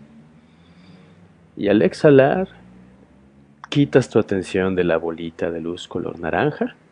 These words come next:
dejas que se absorba en todo tu cuerpo también. Sigues profundamente relajado,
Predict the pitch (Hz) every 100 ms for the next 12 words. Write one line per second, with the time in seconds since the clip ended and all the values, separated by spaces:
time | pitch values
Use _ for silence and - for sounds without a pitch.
0 | - 95 73 - - - - _ _ _
1 | _ - - - 143 143 147 123 139 135
2 | 135 123 - 90 87 95 - 92 127 269
3 | - - - _ - _ _ _ _ _
4 | _ _ _ _ _ _ _ _ _ _
5 | - _ _ - - 104 107 92 - 98
6 | 98 90 87 87 90 - 95 - - -
7 | 98 95 104 - 175